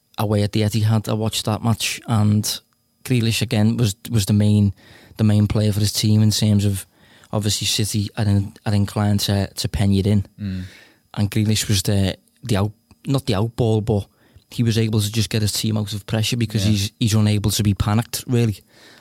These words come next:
Speaker 1: I obviously support Liverpool, and I was, I was more than happy when Grealish wasn't in the starting lineup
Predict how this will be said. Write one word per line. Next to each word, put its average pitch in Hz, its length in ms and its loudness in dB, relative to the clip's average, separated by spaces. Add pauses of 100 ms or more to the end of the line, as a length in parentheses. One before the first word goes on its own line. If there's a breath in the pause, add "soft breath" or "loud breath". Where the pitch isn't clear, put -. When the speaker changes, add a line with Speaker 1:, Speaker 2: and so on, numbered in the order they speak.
(120 loud breath)
Speaker 1:
I 117 80 0
obviously 107 300 0
support 104 340 0
Liverpool, 107 440 0
and 107 80 2
I 104 100 2
was, 101 320 -2 (500 loud breath)
I 110 80 0
was 107 120 0
more 104 220 2
than 110 120 2
happy 107 260 0
when 104 160 -4
Grealish 107 360 -4
wasn't 107 240 -2
in 107 60 -2
the 110 60 -2
starting 107 380 -2
lineup 107 300 -2